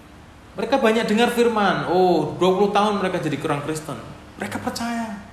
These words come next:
mereka dengar, eh, maaf, mereka dengar, mereka ikut terus. Tapi apakah yang mereka dengar menjadi kehidupan?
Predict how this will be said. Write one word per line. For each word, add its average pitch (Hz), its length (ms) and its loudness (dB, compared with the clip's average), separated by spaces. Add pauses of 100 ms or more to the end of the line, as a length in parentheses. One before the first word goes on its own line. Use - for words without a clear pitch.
(240)
mereka 214 240 -4
dengar, 208 320 -2
eh, - 0 -
maaf, 139 320 0
mereka 247 240 2
dengar, 233 560 -2 (400)
mereka 214 320 -4
ikut - 240 -2
terus. 156 400 -6
Tapi 254 560 -4 (240)
apakah 240 400 0
yang 247 160 -2
mereka 240 240 0
dengar 185 320 0
menjadi 196 320 0
kehidupan? - 560 -4